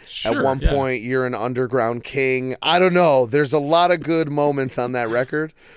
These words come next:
Speaker 2: Yeah.
Speaker 1: Um, but yeah, that's wh-, I guess that would be my top five. So, <laughs> what? Uh, so
Speaker 2: But yeah.
Speaker 1: you're going to Toronto?
Speaker 2: I'm going to Toronto for two weeks, so I'll be there.
Speaker 1: Damn.
Speaker 2: We'll, we'll have to record a podcast there. Like, there's no,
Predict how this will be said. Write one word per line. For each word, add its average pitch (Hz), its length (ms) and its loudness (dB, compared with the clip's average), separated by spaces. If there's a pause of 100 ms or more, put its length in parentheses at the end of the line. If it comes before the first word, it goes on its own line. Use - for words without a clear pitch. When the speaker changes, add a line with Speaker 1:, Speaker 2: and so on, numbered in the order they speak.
(160)
Speaker 2:
Yeah. 123 500 0
Speaker 1:
Um, 120 260 -10 (500)
but 151 120 2
yeah, 165 300 4 (100)
that's 143 260 0
wh-, 139 80 -4
I 123 140 0
guess 139 260 -2
that 131 140 2
would 127 160 -2
be 127 160 -4
my 110 340 -4
top 87 300 -10
five. 71 440 -14
So, 82 300 -12
<laughs> 80 80 -12 (2000)
what? 202 380 0
Uh, 185 460 4
so - 200 -10
Speaker 2:
But 180 120 4
yeah. 175 260 2
Speaker 1:
you're 165 140 0
going 165 240 2
to 156 80 -4
Toronto? 156 640 -2
Speaker 2:
I'm 143 120 -8
going 170 200 -4
to 175 80 -2
Toronto 147 300 -4
for 135 120 -12
two - 320 -6
weeks, 147 460 -10
so - 180 -12
I'll 107 100 -8
be 127 160 -4
there. 123 360 0
Speaker 1:
Damn. 110 440 -10 (520)
Speaker 2:
We'll, 123 440 -8
we'll 131 160 -4
have 135 200 0
to 143 80 -6
record 127 340 -2
a 110 60 -6
podcast 104 500 -8
there. 95 240 -14
Like, 104 220 -14
there's 104 200 -12
no, 104 540 -10